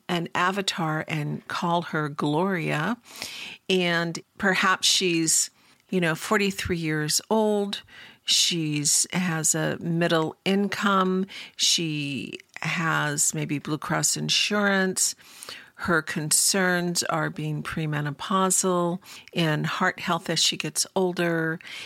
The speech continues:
And maybe several women in her family have developed breast cancer, and she has concerns about that.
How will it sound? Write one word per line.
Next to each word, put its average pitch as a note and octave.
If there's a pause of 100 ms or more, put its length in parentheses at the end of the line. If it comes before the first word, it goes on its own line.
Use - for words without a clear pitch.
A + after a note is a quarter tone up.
(240)
And D#3+
maybe E3
several D#3+ (320)
women E3+
in D#3+
her D#3+
family G#3
have D#3+
developed D3
breast -
cancer, - (200)
and D#3
she D3
has D3
concerns D3+
about D3+
that. C3